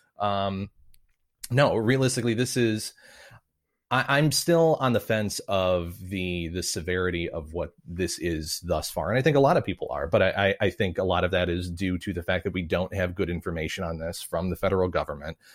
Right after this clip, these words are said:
uh, certainly not from the federal, federal bureaucracy, uh, and the C D C, who is supposed to be in charge of this. And I think I told you guys last time, um, they don't have most of their C D C guidelines or standards,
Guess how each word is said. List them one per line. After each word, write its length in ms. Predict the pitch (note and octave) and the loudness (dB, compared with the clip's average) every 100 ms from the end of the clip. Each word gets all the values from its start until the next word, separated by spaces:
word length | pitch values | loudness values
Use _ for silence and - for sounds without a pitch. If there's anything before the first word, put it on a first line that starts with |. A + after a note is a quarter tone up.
| _ - | _ -6
uh, 180 | D#2 D#2+ | -2 -2
certainly 440 | - B2 A#2 G2 | 0 0 2 0
not 360 | F2+ E2+ E2+ - | 0 -2 -4 -4
from 220 | G2 F2 | -2 0
the 80 | E2+ | 0
federal, 440 | G2 G2 F2+ - - | 2 2 2 0 -2
federal 260 | A2 G#2 F2 | 0 2 2
bureaucracy, 960 | E2+ G#2 F2+ C#3+ - E2+ - E2 G#2 - _ _ - | 0 0 2 2 0 -2 -4 -6 -6 -8 _ _ 0
uh, 300 | F#2+ F2+ E2+ | 2 2 0
and 100 | F#2+ | 0
the 60 | |
C 180 | - G#2 | -2 -2
D 120 | F2+ | -2
C, 340 | E2+ B2+ B2 F#2 | -2 -2 0 0
who 160 | G2 | 0
is 100 | F#2 | -2
supposed 300 | - F2+ F#2+ | -2 0 0
to 60 | - | 0
be 100 | E2 | -4
in 80 | D#2+ | -2
charge 300 | F#2+ A2 F#2 | 2 2 2
of 80 | D2 | -2
this. 320 | C2 - - | -6 -8 -10
And 120 | F2 | -4
I 60 | F#2+ | -2
think 180 | A2+ G2 | 0 -2
I 40 | |
told 220 | F2 F#2 | -2 -4
you 60 | E2+ | -2
guys 200 | E2 D#2 | -2 -2
last 280 | E2+ G2+ - | -2 -2 -2
time, 240 | D#2 D2 - _ _ _ _ _ - - | -4 -6 -12 _ _ _ _ _ -14 -6
um, 460 | F2 F2 E2 D#2 E2 - - _ _ | 0 0 0 -4 -10 -14 -20 _ _
they 160 | G2+ F#2+ | 0 2
don't 340 | G#2 G2+ - | 4 4 2
have 600 | G2 F#2 F2 E2+ E2+ - _ _ _ | 0 0 2 0 -2 -12 _ _ _
most 420 | G#2+ G#2 G#2 G2+ G#2+ | 0 4 4 2 -2
of 140 | F2 | 0
their 220 | F#2 F2+ | 2 2
C 200 | - A2 | 0 -2
D 120 | G2 | -2
C 300 | F#2 G2+ F#2+ | -4 -2 -4
guidelines 540 | F2 F#2+ F2+ F#2 F2+ F2 | 0 0 0 0 -2 -4
or 60 | |
standards, 720 | E2+ - F#2 F2 E2 E2 - | -6 -4 -4 -2 -4 -4 -8